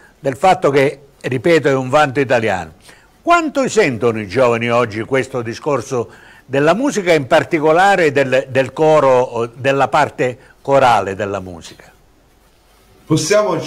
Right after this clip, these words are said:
Speaker 2: un certo, smentire ormai questa opinione, questo communis opinion che, che pensa proprio che il nostro settore fa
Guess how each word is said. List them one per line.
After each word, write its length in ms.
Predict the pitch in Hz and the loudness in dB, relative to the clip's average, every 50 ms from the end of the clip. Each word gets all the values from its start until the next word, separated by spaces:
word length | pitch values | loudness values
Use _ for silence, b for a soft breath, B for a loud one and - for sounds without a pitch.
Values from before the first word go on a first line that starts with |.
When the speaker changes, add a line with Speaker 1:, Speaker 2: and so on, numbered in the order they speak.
| 156 - - | -8 -10 -8
Speaker 2:
un 120 | - 147 | -8 -4
certo, 380 | 131 156 147 - 165 - - - - | -4 -4 -2 -2 -4 -6 -6 -4 -4
smentire 840 | 131 131 - 127 139 147 147 147 143 147 151 180 196 190 165 135 123 | -4 -4 -2 0 0 2 2 0 0 -2 -4 -4 -2 0 0 0 0
ormai 520 | 117 120 120 143 147 147 139 123 113 - | 0 -2 -2 0 0 0 0 -2 -4 -4
questa 420 | 139 143 135 - - - 135 123 123 | -4 -6 -6 -6 -4 -2 0 0 0
opinione, 720 | 120 117 120 131 131 127 127 139 143 147 143 120 113 110 | 0 -2 -4 -4 -4 -4 -2 0 0 0 0 0 -2 -2
questo 260 | 113 113 - 131 - | -4 -6 -6 -8 -6
communis 480 | 110 127 131 135 151 151 143 - - - | -4 -2 0 0 0 0 0 -2 -2 -2
opinion 640 | 123 117 120 147 151 143 120 110 104 104 101 101 | -2 -2 0 -2 -2 0 0 -2 -2 -4 -4 -4
che, 580 | - 127 123 123 120 113 - - 117 117 113 - | -4 -2 0 0 0 -2 -4 -4 -4 -4 -4 -4
che 120 | - 120 117 | -4 -6 -6
pensa 500 | 120 - 147 147 143 131 - - 110 101 | -2 -2 -2 0 0 -2 -6 -10 -12 -10
proprio 280 | 110 117 113 107 104 98 | -10 -10 -8 -8 -8 -8
che 80 | 107 | -8
il 220 | 104 98 101 104 110 | -6 -6 -6 -6 -6
nostro 320 | 123 127 127 - 127 123 | -6 -6 -6 -6 -8 -10
settore 640 | - - 117 - - - 143 139 135 123 113 110 - | -10 -8 -10 -12 -6 -2 0 0 2 0 -2 -4 -2
fa 420 | 120 113 113 107 - - - - | -2 -2 -2 -2 -2 -6 -10 -16